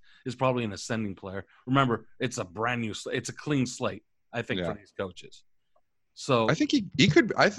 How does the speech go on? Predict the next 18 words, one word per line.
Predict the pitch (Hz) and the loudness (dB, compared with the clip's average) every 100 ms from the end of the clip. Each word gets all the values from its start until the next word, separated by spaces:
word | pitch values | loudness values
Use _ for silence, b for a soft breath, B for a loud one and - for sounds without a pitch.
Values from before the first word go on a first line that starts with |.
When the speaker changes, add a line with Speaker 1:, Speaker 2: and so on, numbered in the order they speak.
| - | 2
Speaker 2:
I, | 147 | 4
I'm | 143 175 | 6 6
on | 202 | 6
the | 156 | 8
opposite | 151 - 175 101 | 6 4 0 -2
side. | - 98 98 | 4 4 6
I'm, | 113 101 113 - | 4 4 0 2
I'm | 117 120 92 - _ | 2 2 -2 -10 _
really | 107 156 135 | 6 8 8
have | 98 | 6
criticized | - 123 104 104 101 - | 4 4 6 6 6 4
him | 98 87 | -2 0
since | - 113 113 | 2 2 0
they | - 87 | 0 0
took | - 98 | 2 0
him. | 78 71 - _ _ _ _ | -2 -8 -14 _ _ _ _
Speaker 1:
Mm-hmm. | 131 | 2
Speaker 2:
Um, | 98 92 87 85 | 6 6 4 0